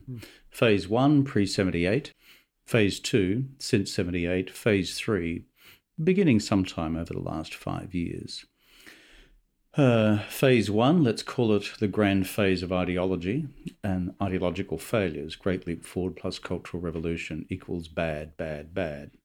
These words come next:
Speaker 2: Phase two, Deng comes back and says, "Unless we rehabilitate the economy and raise people's living standards, the legitimacy of this party will just be shredded to pieces." And so we had socialism with Chinese characteristics.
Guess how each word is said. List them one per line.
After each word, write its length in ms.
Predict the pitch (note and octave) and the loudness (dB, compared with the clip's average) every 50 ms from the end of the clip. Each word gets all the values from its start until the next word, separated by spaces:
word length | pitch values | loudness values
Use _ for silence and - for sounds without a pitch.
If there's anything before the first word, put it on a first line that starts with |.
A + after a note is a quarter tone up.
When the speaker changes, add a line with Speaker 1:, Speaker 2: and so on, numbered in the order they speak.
| _ _ _ _ _ - - _ _ _ | _ _ _ _ _ -20 -20 _ _ _
Speaker 2:
Phase 340 | - - A#2+ A#2 A2 A2 - | -2 0 2 2 2 0 -2
two, 400 | - - C#3+ C3+ C3 C3 C3 B2+ | 0 2 4 4 6 4 4 2
Deng 400 | G#2+ F#2+ G#2 G2+ G2+ G2 F#2 F#2+ | 2 2 2 4 4 2 2 0
comes 280 | - G2 F2+ F2+ F2 | -2 -2 -2 -2 -2
back 280 | - - G#2+ F#2+ F#2 - | 0 0 0 0 2 0
and 160 | F#2+ F#2 F2+ | -2 -2 -2
says, 480 | - - G2 F#2 F2+ F2 F2 - - - _ - - - - - _ _ _ | -2 0 0 0 0 0 -2 -4 -6 -8 _ -20 -20 -20 -20 -20 _ _ _
"Unless 320 | A2+ A2 A2+ A2+ - - - | 2 2 2 2 0 2 2
we 100 | G#2 F#2+ | 2 2
rehabilitate 720 | F#2 F#2+ G2 F#2 E2+ G2 F#2+ F#2 F2+ - G2 F#2+ F#2+ F#2 | 4 4 2 2 4 2 0 0 0 -2 -2 -2 -2 -2
the 80 | - F2+ | -4 -6
economy 460 | E2+ - - - - A2 G#2+ F#2+ F2+ | -6 -6 -4 -2 0 2 2 2 2
and 100 | E2+ F2 | 0 0
raise 220 | F2+ F2+ F2 F2 | 0 -2 -2 -4
people's 340 | - - F#2 F2 F2+ F2 E2 | -4 -6 -4 -4 -4 -6 -4
living 240 | F#2+ G#2 F#2+ G2 F#2 | -4 -2 0 0 -2
standards, 520 | - - - F2 E2 E2 E2 F2+ E2+ - | -2 -4 -6 -4 -4 -4 -4 -6 -8 -6
the 80 | - G#2+ | -4 -4
legitimacy 580 | F#2+ F2+ F#2+ F#2 E2+ E2 E2 E2 - - - F2 | -4 -2 -2 -2 0 -2 -2 -4 -6 -8 -8 -8
of 80 | E2 E2+ | -8 -8
this 160 | E2 D#2 - | -8 -8 -8
party 420 | - - - F#2+ F#2 F#2 F2+ E2+ | -10 -6 -4 -4 -4 -2 -4 -6
will 200 | E2 E2 E2+ E2+ | -8 -6 -8 -10
just 260 | E2 - F#2 F2 - | -8 -8 -10 -10 -8
be 120 | - F2+ E2+ | -8 -8 -6
shredded 420 | - - - - F#2 E2 E2 D#2+ | -6 -6 -4 -2 -2 -2 -4 -6
to 80 | - - | -8 -12
pieces." 640 | - - G2 F#2 F#2 - - - - - - - - _ _ - - - - - - - _ _ | -4 -2 -2 -2 -2 -4 -8 -8 -10 -10 -10 -12 -14 _ _ -20 -20 -20 -20 -20 -20 -20 _ _
And 160 | - A2+ A2+ | 2 2 2
so 260 | - - D3 C3 B2 A#2 | 2 4 4 6 6 6
we 200 | G#2+ G#2 G#2 G2 | 6 4 4 4
had 500 | G#2 A2+ G#2 G#2 G#2 G2+ F#2+ G2+ G2 - | 4 4 4 4 4 4 2 -2 -8 -6
socialism 560 | - - G#2 F#2+ - - G2 F2+ E2+ F#2 F2 | 0 0 0 0 0 -2 -4 -2 0 0 -2
with 160 | F2 F2 - | -2 -2 -4
Chinese 540 | - - - G#2 F#2 F2+ F2+ F2+ F#2 F#2+ - | -6 0 4 4 6 6 6 4 4 2 0
characteristics. 1000 | - F#2+ D#2+ D2 D#2 - - - - - - - - - - - - - - | 0 -2 -2 -2 -4 -10 -12 -12 -10 -10 -8 -10 -10 -12 -12 -14 -16 -16 -16